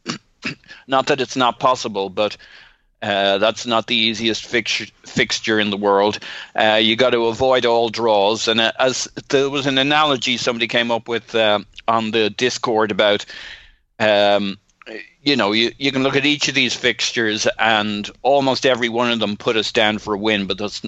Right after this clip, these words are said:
that's not how it works out. And his analogy was a coin that flips seventy percent one side and thirty percent the other, and you do a bunch of fli-,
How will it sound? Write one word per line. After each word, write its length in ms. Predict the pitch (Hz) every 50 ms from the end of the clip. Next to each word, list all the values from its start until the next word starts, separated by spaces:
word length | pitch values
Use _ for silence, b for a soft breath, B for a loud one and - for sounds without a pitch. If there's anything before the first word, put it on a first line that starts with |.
| - _ _ _
that's 260 | - 113 113 110 - -
not 200 | 120 110 107 104
how 220 | 104 113 107 101 101
it 100 | 95 69
works 280 | 104 107 104 101 -
out. 200 | 123 117 113 107
And 160 | 107 107 107 107
his 120 | 113 107
analogy 540 | 113 107 117 120 120 120 120 120 110 110 107
was 160 | 104 110 101
a 60 | 107
coin 360 | - - 127 120 113 110 107
that 200 | 107 101 98 - - _ -
flips 600 | - - 135 131 117 110 - - - - - B B B B B B B B B
seventy 420 | - - - 151 139 123 127 123 110
percent 440 | 101 120 - 127 120 113 107 85 - _ -
one 280 | 123 113 120 117 113
side 340 | 110 - 131 117 110 110 107
and 160 | 110 107 104
thirty 300 | - - 123 117 104 110
percent 400 | 104 101 110 - - 117 110 107
the 160 | - 120 110 113
other, 220 | 117 110 104 101
and 160 | 98 101 104
you 200 | 101 104 101 98 - - -
do 160 | - 120 117
a 20 | 107
bunch 260 | 107 127 117 104 -
of 60 | 104
fli-, 320 | - - 135 123 123 120